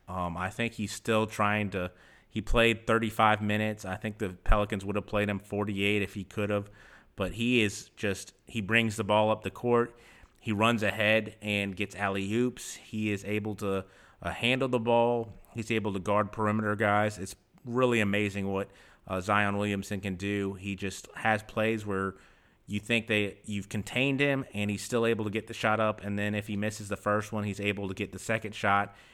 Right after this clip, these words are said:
and make that. Um, but just, it was, you know, for the Hawks to beat the Pelicans when they had Zion, it was a really good,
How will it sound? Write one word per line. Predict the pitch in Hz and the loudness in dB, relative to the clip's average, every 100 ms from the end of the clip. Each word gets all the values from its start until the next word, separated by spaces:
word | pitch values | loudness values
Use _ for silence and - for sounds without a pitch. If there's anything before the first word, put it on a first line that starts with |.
| _ | _
and | 98 | -4
make | 98 98 - | 0 0 0
that. | 98 98 101 - - | 2 4 0 -4 -6
Um, | 90 85 82 82 - | -4 -4 -6 -10 -4
but | 95 90 | -4 -4
just, | 104 95 - - - | -6 -6 -10 -20 -10
it | 104 | -4
was, | 101 95 - - - _ | -4 -6 -12 -20 -20 _
you | 98 | -8
know, | 92 76 73 - _ _ _ _ | -6 -6 -10 -20 _ _ _ _
for | 123 | -2
the | 113 | 2
Hawks | 123 131 | 4 4
to | - | -2
beat | 90 113 127 | -4 -4 -4
the | |
Pelicans | 104 113 104 101 | 0 0 0 -2
when | 101 | -2
they | 98 | -2
had | 104 107 92 | 0 0 0
Zion, | 98 92 90 87 | 0 0 -2 -4
it | 95 | -4
was | 95 92 - | -4 -4 -8
a | 98 | -6
really | 98 104 101 | -2 0 0
good, | 90 101 95 92 | -2 -2 0 -2